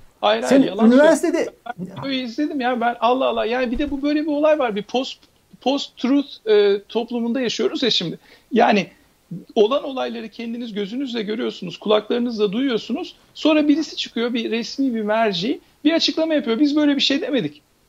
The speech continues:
Speaker 1: Arkadaş, sen on üçüncü yüzyılda veya on beşinci yüzyılda devlet yönetmiyorsun ki.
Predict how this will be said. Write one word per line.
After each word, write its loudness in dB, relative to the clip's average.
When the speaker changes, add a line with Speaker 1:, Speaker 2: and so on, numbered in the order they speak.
Speaker 1:
Arkadaş, -2
sen 0
on 0
üçüncü -10
yüzyılda -6
veya 0
on -4
beşinci -6
yüzyılda -8
devlet 0
yönetmiyorsun -6
ki. -2